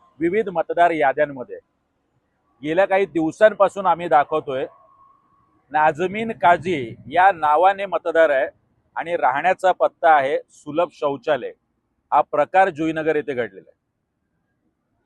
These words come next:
सानपाडा पाम बीच रोड या नावाने अडीचशे मतदार आहे आणि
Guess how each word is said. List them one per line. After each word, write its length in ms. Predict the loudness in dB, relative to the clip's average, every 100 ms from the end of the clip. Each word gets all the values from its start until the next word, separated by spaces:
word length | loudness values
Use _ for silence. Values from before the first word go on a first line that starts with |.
| _ _ _ _
सानपाडा 760 | 0 0 0 0 2 4 4
पाम 400 | 4 4 4 2
बीच 260 | -8 -6 -4
रोड 300 | -2 -2 -4 _
या 220 | 0 2
नावाने 440 | 2 0 2 -2 -4
अडीचशे 560 | -4 -4 -4 -4 -6
मतदार 420 | -4 -4 0 2
आहे 160 | 2 -4 -8 _ _ _ _ _ _ -12
आणि 180 | -10